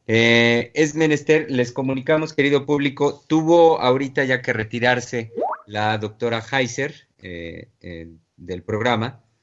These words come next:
entonces por supuesto que a nombre de ella, de también nuestra colega Giselle Mendoza,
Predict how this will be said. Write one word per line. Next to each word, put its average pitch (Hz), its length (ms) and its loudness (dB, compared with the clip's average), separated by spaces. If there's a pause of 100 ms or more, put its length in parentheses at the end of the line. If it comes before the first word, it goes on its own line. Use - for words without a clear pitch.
(220)
entonces 101 460 -6
por 107 100 -6
supuesto 104 540 -10
que 110 420 -2
a 92 120 -8
nombre 98 340 -4
de 92 200 -4
ella, 104 420 -2
de 90 180 -8
también 98 400 -6
nuestra 95 300 -8
colega 95 600 -2
Giselle 92 360 -6
Mendoza, 110 580 0